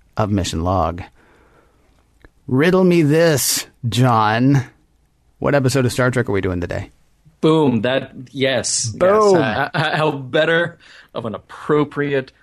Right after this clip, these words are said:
Speaker 2: leading joke than that, <laughs> than Riddle Me This. Uh, Ken, today we're doing Let That Be Your Last Battlefield. Uh, the, the, I think, so, so iconically known episode.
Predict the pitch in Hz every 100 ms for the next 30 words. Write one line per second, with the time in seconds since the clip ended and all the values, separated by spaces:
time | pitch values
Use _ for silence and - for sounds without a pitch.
0 | _ - 107 117 127 123 117 113 113 104
1 | 82 - _ _ _ - - 87 82 78
2 | - 170 285 202 156 220 185 208 143 139
3 | 127 131 127 120 - - 240 - 143 143
4 | 139 170 156 147 156 143 135 143 127 120
5 | 131 127 120 113 - 117 104 95 98 95
6 | 90 - 82 90 87 87 - 92 82 80
7 | 85 - 95 92 90 92 92 98 95 98
8 | 123 117 123 175 139 - - - 165 170
9 | 175 165 - - - _ _ _ _ -
10 | - _ - - 175 190 151 147 135 -
11 | 147 151 147 143 135 120 110 120 117 117
12 | 110 - 98 - - - - 78 87